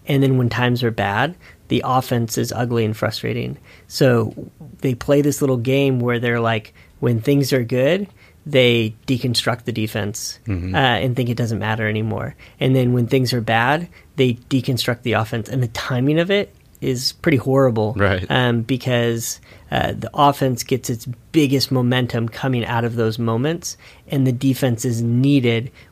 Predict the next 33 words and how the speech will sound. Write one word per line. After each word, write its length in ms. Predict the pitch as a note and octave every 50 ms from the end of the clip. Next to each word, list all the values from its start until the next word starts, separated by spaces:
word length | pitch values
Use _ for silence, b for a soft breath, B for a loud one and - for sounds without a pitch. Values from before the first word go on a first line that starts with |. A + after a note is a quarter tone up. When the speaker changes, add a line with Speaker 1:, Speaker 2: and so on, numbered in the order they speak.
| B
Speaker 1:
when 160 | - C3 B2+
things 320 | A#2 - C3+ B2+ B2 A#2 -
start 260 | - - A#2+ A#2 A2+
to 80 | B2 A2
feel 260 | - - B2+ A#2+ A2+
a 60 | A2
little 220 | A2+ A#2 A#2 A#2
bit 160 | A2 G#2+ - -
rich. 420 | A#2 A#2 - - - - - B B B B B B _ _ - -
A-, 140 | - - - - -
and 120 | G#3+ G3
it 120 | G3+ G#3+
could 120 | - C#4 C4+
be 80 | C4+
weird 320 | A#3 D3+ B2+ C#3 D#3 F3 F3
for 120 | - D3+
a 40 | C3
listener 440 | C3 C3 C#3 - - D#3+ D3+ C#3+ C3
hearing 320 | - D3 C#3+ C#3 C#3+ C3+
these 160 | C3 A#2+ A2+
words 240 | A#2+ B2 C3+ B2+ A#2
of 100 | A#2 G2+ -
offense 440 | B2 B2 B2+ - - C3 A#2+ -
and 100 | C3 A#2+
defense, 480 | G#2+ A#2 A#2 - - A#2+ A#2+ A#2 - -
thinking 400 | - - C#3 A#2+ - C3 B2 A#2+
like, 220 | A2+ A2 A2 G#2+
"Oh, 160 | - D3 D#3 C#3+
on 100 | C3+ B2+
the 80 | A#2+
defense 500 | A2+ - D#3+ D3+ - - D#3 C#3 C3 -
side, 300 | - C3 A#2 B2+ C3+ B2+
or, 220 | B2 A2+ A2 G#2+